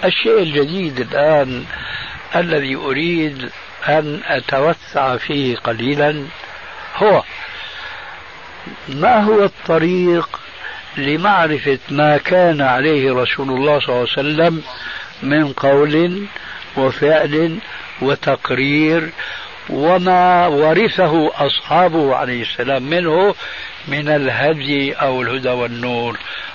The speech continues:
ما هو الطريق؟ لو سألنا سائل: "ما هو الطريق لمعرفة كلام الله عز وجل؟" الجواب والحمد لله ميسر مذلل، هو القرآن الكريم.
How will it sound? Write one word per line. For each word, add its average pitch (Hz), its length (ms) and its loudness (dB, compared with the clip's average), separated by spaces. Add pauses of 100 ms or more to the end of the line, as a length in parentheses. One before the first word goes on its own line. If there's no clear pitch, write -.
(120)
ما 170 220 4
هو 180 180 4
الطريق؟ 139 600 0 (1400)
لو 180 200 4
سألنا 196 680 2
سائل: 151 560 0 (680)
"ما 151 220 0
هو 190 260 4
الطريق 196 680 0
لمعرفة 170 760 0 (320)
كلام 151 380 2
الله 143 240 0
عز 131 300 0
وجل؟" 123 480 -2 (480)
الجواب 196 440 2
والحمد 160 460 -2
لله 160 400 2 (560)
ميسر 139 720 0 (640)
مذلل، 135 720 -2
هو 208 280 6 (440)
القرآن 202 460 2
الكريم. 160 420 0